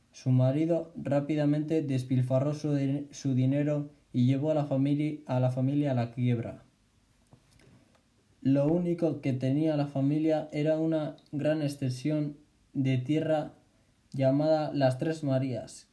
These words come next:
que estaban, que Esteban se rehusaba a vender. Esteban no deseaba volver a las minas,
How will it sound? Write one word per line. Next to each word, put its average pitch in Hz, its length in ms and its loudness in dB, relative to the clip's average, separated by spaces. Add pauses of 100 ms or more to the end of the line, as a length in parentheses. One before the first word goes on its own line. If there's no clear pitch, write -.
que 123 140 -2
estaban, 156 600 0 (1040)
que 131 140 0
Esteban 160 640 0 (640)
se 127 440 -2
rehusaba 127 800 0
a 123 60 2
vender. 123 480 0 (320)
Esteban 156 480 2
no 160 100 2
deseaba 156 460 -2
volver 143 400 0
a 139 40 0
las 135 220 0
minas, 156 340 -2